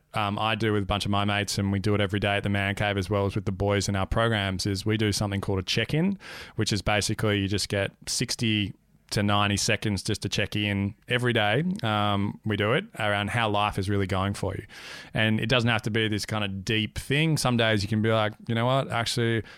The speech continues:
I'm feeling pretty good today and there's not too much for me to check in about." But other days you might be like, "Listen, I couldn't sleep last night. My brain was going wild. That went into a spiral. I started to think about this thing I said. And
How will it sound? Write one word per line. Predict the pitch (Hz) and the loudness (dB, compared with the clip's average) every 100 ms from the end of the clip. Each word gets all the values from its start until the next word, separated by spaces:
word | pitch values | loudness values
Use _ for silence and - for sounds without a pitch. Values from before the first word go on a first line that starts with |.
| - | -8
I'm | 120 | -4
feeling | 135 135 | 0 2
pretty | 170 147 | 2 2
good | 151 | 2
today | 165 127 110 | 2 2 2
and | 107 | 2
there's | 104 | 0
not | 117 | 0
too | 123 | 0
much | 113 110 | 0 0
for | 117 | 0
me | 110 | 0
to | 104 | 2
check | 107 104 | 0 0
in | 107 | 0
about." | 104 101 - - - | 0 -2 -4 -8 -2
But | 117 | 0
other | 113 110 | 2 2
days | 113 110 104 | 2 2 2
you | 107 | 2
might | 104 104 | 2 2
be | |
like, | 107 104 98 - - - - | 2 2 0 -8 -18 -16 -2
"Listen, | 113 - 110 | 0 2 2
I | 104 | 2
couldn't | - 117 | 2 2
sleep | 104 117 110 | 2 2 2
last | 113 107 117 | 0 0 2
night. | 110 107 | 2 2
My | 98 | 0
brain | - 110 110 110 | 0 2 4 2
was | 98 | 2
going | 113 107 101 | 2 2 2
wild. | 104 107 107 104 101 | 2 4 2 2 0
That | 110 | -2
went | 113 110 | 0 0
into | 104 | 0
a | 110 | 0
spiral. | - 107 107 107 107 104 | 0 0 2 4 4 2
I | |
started | - 104 104 | 0 -2 -2
to | 104 | -4
think | - 110 | -4 -4
about | 104 104 | -2 -4
this | 101 - | -6 -6
thing | 131 123 110 | -2 0 0
I | |
said. | 107 - 113 113 | 0 2 2 2
And | 107 | 0